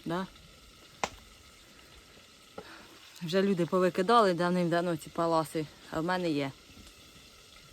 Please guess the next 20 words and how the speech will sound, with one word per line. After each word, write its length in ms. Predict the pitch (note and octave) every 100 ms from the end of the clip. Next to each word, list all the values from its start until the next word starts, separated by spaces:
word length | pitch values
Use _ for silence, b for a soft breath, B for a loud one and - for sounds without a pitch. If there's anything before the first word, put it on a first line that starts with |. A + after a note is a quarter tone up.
| - - - -
А 100 | E3+
є 220 | G3 G3
того, 360 | - F#3+ B3
що 200 | B3+ B3 A#3 - - - - - - - - - -
поли 360 | G3 G#3+ G#3 G3+
дравні, 480 | G3 G3 G3+ G3 F#3+ B B B B - F#3
треба 200 | G3 G3
їх 200 | F#3 E3
заливати, 880 | F#3 F#3+ G3 D#3+ E3 E3+ - F3+ E3 - B B B -
витягувати. 840 | G3 F#3+ F#3+ F#3 F#3 F3 F3 E3+ -
А 40 | F#3+
це 240 | - A3+
скільки 360 | - - F#3+ F3
труда, 440 | - E3 F3 G3+
скільки 360 | G#3 F#3 - D#3+
грошей. 480 | F3 G3+ - - - - - - - - B B B B B B B B - -
Хорошо 340 | G3 G#3 B3
б, 40 | G#3
звісно, 420 | G#3 G3+ F#3+ G3
було, 400 | F3+ G3 G3 F#3